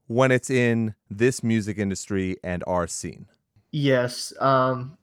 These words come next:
Speaker 2: we've seen plenty of these shows. Um, whoever has the most Twitter followers wins, um, to sum it up.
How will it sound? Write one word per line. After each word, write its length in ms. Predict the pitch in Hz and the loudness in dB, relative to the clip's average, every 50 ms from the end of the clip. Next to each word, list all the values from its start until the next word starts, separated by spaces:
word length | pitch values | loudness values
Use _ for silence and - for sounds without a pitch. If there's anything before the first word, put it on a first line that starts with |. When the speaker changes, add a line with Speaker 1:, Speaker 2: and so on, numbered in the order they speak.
| _ _ - | _ _ -4
Speaker 2:
we've 160 | 151 143 - | -4 -4 -4
seen 160 | - 139 127 | -4 -6 -6
plenty 300 | 123 - - 131 123 123 120 | -6 -6 -8 -6 -6 -6 -8
of 100 | 120 120 | -8 -8
these 200 | 123 123 120 120 | -8 -8 -8 -10
shows. 640 | - - - 131 123 120 120 120 117 113 113 - - | -10 -8 -6 -4 -4 -2 -4 -6 -6 -10 -12 -10 -6
Um, 340 | - 127 131 131 131 131 127 | -2 0 2 2 2 2 0
whoever 300 | 123 151 165 165 151 156 | 2 4 4 6 6 6
has 180 | 165 156 156 | 6 6 6
the 60 | 143 156 | 4 4
most 220 | 151 151 147 - | 4 4 2 0
Twitter 320 | - - 180 196 196 196 | -2 0 2 4 4 4
followers 580 | 190 196 180 156 156 160 160 160 165 160 156 143 | 4 2 0 2 2 2 0 0 -2 -4 -4 -4
wins, 600 | 139 135 139 135 127 120 113 113 110 - - - - - | -2 -2 0 0 -2 -4 -6 -10 -14 -14 -16 -14 -8 -2
um, 560 | 135 135 135 135 131 131 127 127 127 - _ _ _ _ | 0 2 4 4 4 2 0 -2 -4 -10 _ _ _ _
to 60 | - 160 | -6 -2
sum 240 | - - 170 151 | 2 2 4 4
it 60 | 139 127 | 4 0
up. 300 | 120 117 117 - _ | 0 -2 -4 -10 _